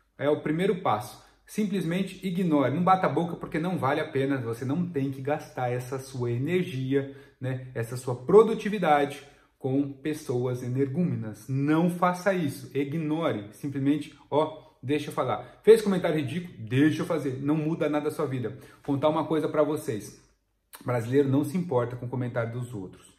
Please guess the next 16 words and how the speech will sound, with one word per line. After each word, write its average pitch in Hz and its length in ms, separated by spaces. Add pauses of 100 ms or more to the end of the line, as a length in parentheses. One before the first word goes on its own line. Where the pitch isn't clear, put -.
(720)
Pessoas 143 300
inteligentes, 156 840 (220)
né, 113 140
de 113 100
qualquer 135 320
nação 196 340
não 131 200
se 135 120
importam 127 380
com 135 80
comentários 117 540
ridículos. 101 420 (720)
Ok? 123 540 (480)
Então, 143 440 (100)
passando 175 480
isso. - 420